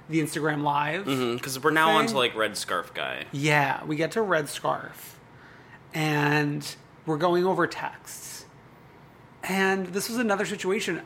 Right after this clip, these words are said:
Speaker 1: I mean, I know I'm wearing my Team Carol hat, like,
Speaker 2: Mm-hmm.
Speaker 1: loud and proud right now, but even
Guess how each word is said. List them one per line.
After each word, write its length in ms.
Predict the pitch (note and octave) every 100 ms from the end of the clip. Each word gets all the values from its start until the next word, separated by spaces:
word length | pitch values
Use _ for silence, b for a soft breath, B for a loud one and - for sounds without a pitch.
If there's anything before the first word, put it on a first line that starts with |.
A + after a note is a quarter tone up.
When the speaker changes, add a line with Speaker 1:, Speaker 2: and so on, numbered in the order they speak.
| -
Speaker 1:
I 60 |
mean, 180 | F3 E3+
I 100 | E3+
know 200 | D#3+ E3
I'm 160 | F#3 E3+
wearing 320 | D#3+ D#3+ D#3
my 140 | D3+
Team 240 | D3 D#3 D3
Carol 280 | C#3+ D3
hat, 420 | C#3 C#3 C#3+ D3 -
like, 140 | D3
Speaker 2:
Mm-hmm. 220 | C#3 A#2+
Speaker 1:
loud 220 | D3+ D3 D3+
and 80 |
proud 240 | C#3+ F#3+ A#3
right 160 | G#3+
now, 320 | F3+ D#3 D3+ D3+ B B B -
but 300 | E3+ D#3+ - - - - - - - - -
even 240 | A#3 A3+